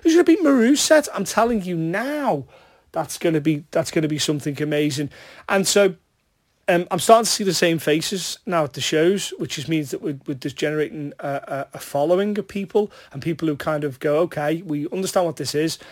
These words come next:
we like metal, and we like what's being presented here." So I'm really encouraged by that. And t-, there's some people who've been very, very nice to me, um, about the podcast, and very, very nice to me.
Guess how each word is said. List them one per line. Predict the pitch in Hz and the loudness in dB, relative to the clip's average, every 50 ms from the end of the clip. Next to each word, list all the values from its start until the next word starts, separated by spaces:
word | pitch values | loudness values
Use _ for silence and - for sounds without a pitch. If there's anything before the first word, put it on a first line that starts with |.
| - - - | -20 -6 -2
we | 143 139 | -2 0
like | 139 147 147 160 185 190 - - | 2 4 4 4 4 2 0 -2
metal, | 170 156 147 - - 147 | -2 -2 -2 -2 -2 -4
and | 151 147 | -4 -2
we | 147 147 | -2 0
like | 147 147 143 - | -2 -2 -2 -4
what's | 151 131 | -8 -8
being | - - 147 147 | -6 -4 -4 -4
presented | 131 - 139 - 147 147 147 147 151 | -4 -6 -6 -4 -4 -4 -4 -4 -2
here." | 165 165 151 | -2 -2 0
So | - - 147 | 0 0 -2
I'm | 147 156 156 | 0 0 0
really | 151 170 185 202 208 208 | 2 4 4 4 4 4
encouraged | 190 170 147 - - 156 160 165 160 - | 2 0 -2 -2 0 2 2 2 2 4
by | - 175 170 175 | 4 6 6 8
that. | 175 175 170 147 - - - - - - - _ _ | 6 6 4 4 0 -10 -20 -20 -20 -20 -20 _ _
And | - 156 156 151 151 156 156 - - 247 - | -2 0 0 0 0 -2 -6 -10 -16 -18 -12
t-, | - - 175 156 | -10 -8 -8 -8
there's | 139 - 170 160 - | -6 -4 -2 -2 -2
some | - 180 147 | -2 -2 -2
people | 190 190 185 196 | -2 0 0 0
who've | 175 | 2
been | 175 175 156 | 2 0 -2
very, | 135 151 175 170 175 185 185 190 196 196 | 0 4 6 6 8 8 8 6 6 4
very | 180 160 180 165 165 156 156 | 4 2 2 2 2 0 -2
nice | 156 151 151 156 143 - | -2 -4 -4 -4 -6 -6
to | - - 165 160 160 | -6 -4 -4 -2 -2
me, | 160 165 151 - - - - - - - - | -2 -2 -4 -6 -10 -18 -20 -20 -20 -14 -8
um, | 214 160 151 147 147 - - _ | -6 -4 -4 -4 -6 -6 -8 _
about | 165 131 147 143 131 - | -6 -4 -4 -4 -4 -6
the | 139 | -10
podcast, | - - 147 156 151 - - 175 170 156 - - | -4 0 2 2 2 2 2 0 0 0 -2 -6
and | 143 123 | -8 -4
very, | - 160 165 175 180 | -2 0 0 2 2
very | 175 180 170 165 | 2 2 2 2
nice | 165 156 160 - - - | 0 0 -2 -2 -6 -8
to | - - - | -8 -8 -6
me. | 156 151 147 135 | -4 -4 -4 -4